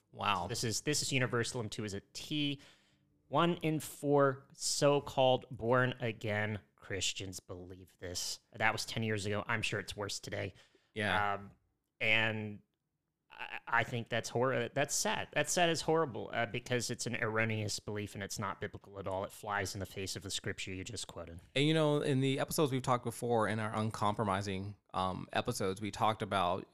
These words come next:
Speaker 1: it's important for believers to make sure they stand being uncompromising in the truth and the knowledge of God's word, 'cause when you spread it to other people and you give them a compromised gospel, you're not telling them the truth. And if you're not telling them the truth, you're essentially hurting them.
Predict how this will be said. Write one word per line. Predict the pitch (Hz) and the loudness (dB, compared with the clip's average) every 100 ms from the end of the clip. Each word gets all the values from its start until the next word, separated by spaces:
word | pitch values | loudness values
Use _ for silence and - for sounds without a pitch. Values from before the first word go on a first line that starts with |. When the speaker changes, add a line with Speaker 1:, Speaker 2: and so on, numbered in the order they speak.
| _ | _
Speaker 1:
it's | 117 127 | -2 0
important | 113 160 165 | 0 0 2
for | 123 | 0
believers | 113 120 113 | 0 -2 -2
to | - 113 | 0 0
make | 113 | 2
sure | 120 104 | 0 0
they | 101 | 0
stand | 98 - 101 104 107 | -2 0 0 2 0
being | 104 98 | -2 -4
uncompromising | 85 101 107 95 104 104 101 | -4 -2 -2 0 0 0 -2
in | 98 | -4
the | 92 | -4
truth | - 104 | -4 -4
and | 113 | -2
the | 95 | -2
knowledge | 90 98 107 | -2 -2 -4
of | 104 | -4
God's | 104 98 - | 0 -2 -2
word, | 104 107 123 - - - | 0 0 -2 -10 -16 0
'cause | 127 104 | 0 2
when | 110 | 2
you | 107 | 2
spread | - 180 | 2 2
it | 196 | 4
to | 135 | 2
other | 120 | 2
people | - 120 139 135 | 0 0 2 2
and | 110 113 | 2 0
you | |
give | 120 117 113 | 2 0 2
them | 123 123 | 0 0
a | 101 | -4
compromised | - 113 - 107 104 104 92 | 0 -2 0 0 2 0 0
gospel, | 90 101 104 - 160 175 - - _ | 2 2 0 -2 -2 -2 -6 -18 _
you're | 147 160 | 4 6
not | 156 143 - | 6 4 2
telling | 135 120 | 2 2
them | 107 | 0
the | 98 | -4
truth. | - 110 113 - _ - | -4 -6 -6 -14 _ -2
And | 107 104 104 | 0 0 -2
if | 113 | 0
you're | 131 | 2
not | 131 | 2
telling | 135 110 | 2 0
them | |
the | 110 | -2
truth, | - 165 143 | 0 0 0
you're | 120 | -2
essentially | - 127 117 107 | -2 -2 -2 2
hurting | 117 107 92 | 2 2 0
them. | - | -8